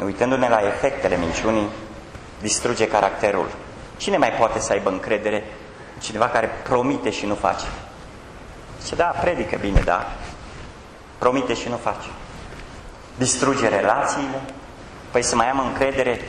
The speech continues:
să mai, mai poți avea încredere în cineva care obișnuiește să te mintă? Și asta duce la răcirea relațiilor din biserică.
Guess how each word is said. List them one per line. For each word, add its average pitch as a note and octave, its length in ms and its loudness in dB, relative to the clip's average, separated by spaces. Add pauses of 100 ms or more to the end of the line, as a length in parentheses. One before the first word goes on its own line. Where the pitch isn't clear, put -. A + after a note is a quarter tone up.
să - 140 -4
mai, G2+ 200 2
mai A2 180 4
poți C3 240 0
avea A#2+ 140 2
încredere A#2+ 400 0
în A2 80 0
cineva G#2 300 2
care A2+ 320 4 (420)
obișnuiește A2 720 2
să - 140 -4
te - 120 -6
mintă? G2+ 340 -6 (1120)
Și - 100 2
asta A#2+ 340 4
duce A#2 280 2
la G#2 320 4
răcirea A#2 500 4
relațiilor A#2 600 4
din A2+ 160 0
biserică. A2 460 -2